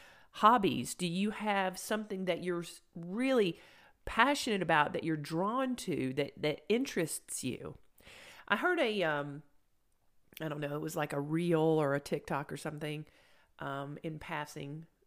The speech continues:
uh, sometime earlier today, and I thought it was very pertinent to this particular episode, and that is, this gentleman said something along the lines of, "Your passion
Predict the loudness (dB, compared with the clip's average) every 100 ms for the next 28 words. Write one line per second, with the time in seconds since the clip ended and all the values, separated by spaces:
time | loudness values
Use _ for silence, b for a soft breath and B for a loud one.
0 | _ -14 -14 -14 -12 -12 -10 -10 -10 -10
1 | -10 -8 -6 -6 -6 -4 -4 -6 -6 -6
2 | -4 -6 -4 -6 -4 -2 -2 -4 -8 0
3 | 0 0 -4 -4 -2 -2 -4 -4 -2 0
4 | 0 0 0 -2 -2 0 0 0 0 0
5 | -2 B B B B _ 0 2 2 -2
6 | -6 -10 -4 -2 0 0 -2 -4 0 2
7 | 2 0 -2 0 -2 -2 -2 -2 -2 -2
8 | -2 -2 -4 -2 0 0 -2 -12 0 4
9 | 4 2 -4 -2 -2 -2